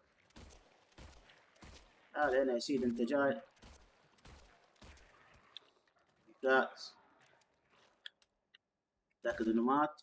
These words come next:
إحنا بنلود أصلًا كذا ولا كذا. أنا قلت كنت خمسة وأربعين، نتأكد الآن من الرقم. ترى الرقم بعض الأحيان ما يزيد الرقم معاك إلا إذا قفلت اللعبة. خلينا نقفل اللعبة عشان نشوف. شوف كيف زاد الآن ثلاثة وخمسين، زي ما شفتوا قدامكم، فأفرم زي كذا لين تخلص. أنا ماني مفرم الآن خلاص.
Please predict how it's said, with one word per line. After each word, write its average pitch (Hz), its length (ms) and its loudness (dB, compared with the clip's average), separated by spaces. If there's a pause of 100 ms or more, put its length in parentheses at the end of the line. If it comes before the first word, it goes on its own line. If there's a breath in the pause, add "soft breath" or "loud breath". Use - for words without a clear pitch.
إحنا 113 160 -4
بنلود 117 420 2
أصلًا 101 260 -6
كذا 104 180 -8
ولا 104 100 -8
كذا. 110 340 -4 (2250)
أنا 120 80 -6
قلت 131 160 0
كنت 123 180 0
خمسة 135 280 0
وأربعين، 123 320 4
نتأكد 127 380 0
الآن 123 160 4
من 123 60 4
الرقم. 139 460 4 (600)
ترى 131 120 0
الرقم 165 300 10
بعض 151 120 10
الأحيان 175 200 10
ما 165 120 10
يزيد 160 320 8
الرقم 151 320 8
معاك 156 340 8
إلا 156 120 8
إذا 139 200 4
قفلت 139 260 2
اللعبة. 120 420 2 (240)
خلينا 139 280 4
نقفل 135 300 4
اللعبة 127 600 4
عشان 120 200 -4
نشوف. 117 440 0 (680)
شوف 180 160 -4
كيف 220 260 6
زاد 160 260 10
الآن 151 220 8
ثلاثة 151 240 6
وخمسين، 175 600 4
زي 123 80 -4
ما 135 160 6
شفتوا 131 280 0
قدامكم، 170 680 4
فأفرم 208 500 4
زي 147 120 4
كذا 151 180 4
لين 143 120 6
تخلص. 127 360 4
أنا 233 160 6
ماني 226 200 6
مفرم 147 320 6
الآن 127 180 8
خلاص. 139 400 2